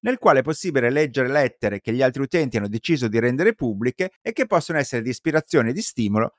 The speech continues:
anche a chi si approccia a questo strumento per la prima volta.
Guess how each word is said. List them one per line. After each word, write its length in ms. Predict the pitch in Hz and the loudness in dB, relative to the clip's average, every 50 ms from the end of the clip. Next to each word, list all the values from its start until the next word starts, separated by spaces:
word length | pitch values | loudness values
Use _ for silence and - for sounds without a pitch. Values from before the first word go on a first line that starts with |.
| _ _ - | _ _ 2
anche 260 | 220 220 185 - 143 | 2 2 2 0 -6
a 60 | 123 | -6
chi 140 | _ - 151 | _ -8 -10
si 120 | - - | -6 -6
approccia 640 | 202 202 _ - - 139 110 214 - _ - 113 - | -8 -8 _ -2 0 0 0 0 -4 _ -6 -6 -4
a 80 | - 120 | -4 -4
questo 300 | _ 143 131 - - 165 | _ -2 -2 -2 -6 -6
strumento 560 | - - 262 214 123 98 98 - - - _ _ | -4 -2 0 0 0 0 -2 -4 -8 -10 _ _
per 140 | - 110 | 0 0
la 80 | 104 98 | 0 0
prima 240 | - - 95 95 90 | -2 -2 -8 -8 -6
volta. 500 | 90 87 78 69 62 - _ _ - | -6 -10 -10 -12 -18 -20 _ _ -16